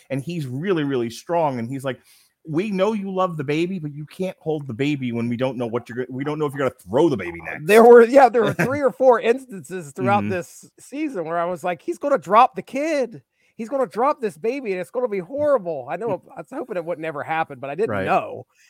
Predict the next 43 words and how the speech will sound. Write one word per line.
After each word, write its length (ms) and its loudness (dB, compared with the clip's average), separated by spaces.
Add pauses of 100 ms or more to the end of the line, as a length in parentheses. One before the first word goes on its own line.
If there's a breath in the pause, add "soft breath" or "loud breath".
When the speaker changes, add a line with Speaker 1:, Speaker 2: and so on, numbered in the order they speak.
(100)
Speaker 2:
uh, 200 -2
because 400 -8
he 100 -8
was, 240 -10 (280)
you 80 -12
know, 100 -6
he'd 200 -6
hold 220 -4
the 80 -6
baby 300 -4
and 100 -8
you'd 140 -12
see 140 -8
his 120 -8
hand 320 -10
shaking, 480 -10
and 160 -10
he 140 -12
just, 260 -8 (520)
he 80 -6
wants 240 0
to 100 -2
hold, 320 2
he 100 -4
wants 220 -2
to 80 -12
be 160 -4
with 160 -2
the, 320 -4
you 100 -6
know, 160 -6
his 160 -10 (340)
grandchild, 600 0
but 140 -6 (120)
Speaker 1:
Mm-hmm. 280 -8 (120)
Speaker 2:
he, 280 -14
you 160 -14
know, 260 -6
he, 100 -10
you 140 -10
don't 200 -2
know 220 2
if 300 -4